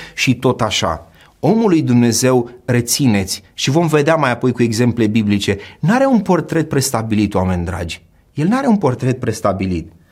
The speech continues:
Și un, o ultimă negație pe care vreau să o folosesc este, uh, aceasta. Un om al lui Dumnezeu nu este neapărat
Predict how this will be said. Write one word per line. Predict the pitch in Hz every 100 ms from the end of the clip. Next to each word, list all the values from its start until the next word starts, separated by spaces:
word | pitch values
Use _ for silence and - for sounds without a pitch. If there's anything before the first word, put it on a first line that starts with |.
| - - -
Și | - - 196 190 160 - - - _ _ _ _ _ _
un, | - 127 131 131 -
o | -
ultimă | 127 247 247 180
negație | 123 110 131 127 110
pe | 107
care | 110 101
vreau | 98 127
să | 123
o |
folosesc | 104 127 87 - 123 - - - _
este, | 113 117 120 113 101 - - -
uh, | 110 101 98 95 95 - - - - - -
aceasta. | 110 135 110 - 87 80 - - - _
Un | 147 135
om | 226 294
al | 269
lui | 180
Dumnezeu | 127 123 113 101 95 98 139 165 - -
nu | 160 247
este | 311 - 208
neapărat | 196 185 - 120 113 143 147